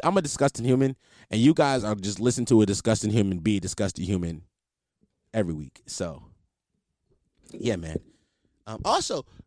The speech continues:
r-, okay, two things, uh, two, two announcements I wanna get off before I get into topics real fast. Just two more things I wanna get off. Number one, remember a few months ago where, like, I would read emails from y'all,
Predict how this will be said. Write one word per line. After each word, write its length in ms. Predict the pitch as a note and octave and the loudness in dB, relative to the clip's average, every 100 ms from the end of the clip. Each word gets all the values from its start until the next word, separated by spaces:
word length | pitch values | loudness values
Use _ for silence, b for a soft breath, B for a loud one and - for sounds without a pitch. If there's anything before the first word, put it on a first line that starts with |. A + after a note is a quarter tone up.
| - | -20
r-, 220 | F#3 E3+ | -8 -6
okay, 280 | - B2+ A2 | -2 -4 -4
two 140 | - G#3+ | -4 -2
things, 280 | D#3+ C3+ A#2 | 0 0 -2
uh, 80 | - | -2
two, 180 | G3+ F3+ | 0 2
two 160 | A3 | 4
announcements 340 | G3 D3+ C#3 B2 | 4 4 4 4
I 60 | |
wanna 240 | A#2 A2+ G#2+ | 6 6 4
get 140 | G#2 | 4
off 100 | G2 | 4
before 240 | F#2 - G2+ | 4 2 2
I 60 | |
get 160 | F#2+ F#2 | 2 0
into 160 | F2 | -2
topics 360 | E2+ D#2 - - | -4 -4 -6 -4
real 120 | F2 | -4
fast. 360 | D#2+ A#1 A1+ - | -4 -10 -14 -8
Just 200 | A#2 - | -8 -4
two 100 | A3+ | 0
more 140 | F3 | 0
things 240 | B2+ F#2+ E2 | 0 -4 -4
I 40 | |
wanna 200 | E2 D2+ | -6 -8
get 120 | - | -10
off. 220 | C2+ - _ _ _ _ _ _ | -14 -18 _ _ _ _ _ _
Number 220 | F3+ G#3+ | 0 4
one, 400 | G#3 F#3 B2 D#2 - _ _ - | 6 6 4 -2 -10 _ _ -4
remember 280 | A3+ F#4+ G#4 | 0 4 4
a 60 | |
few 160 | C#4 C4+ | 4 2
months 200 | A#3+ A3+ | 2 0
ago 320 | G3+ G#3 G3 | 4 4 6
where, 200 | F#3 F3 | 4 4
like, 220 | E3 D3+ | 4 0
I 100 | B2 | 0
would 240 | E3 D3 A#2+ | 2 2 4
read 200 | F3 E3 | 2 2
emails 440 | E3+ E3+ D#3+ D#3+ | -2 2 2 2
from 160 | F3 E3 | 2 0
y'all, 360 | E3 D#3+ D#3+ | 4 4 2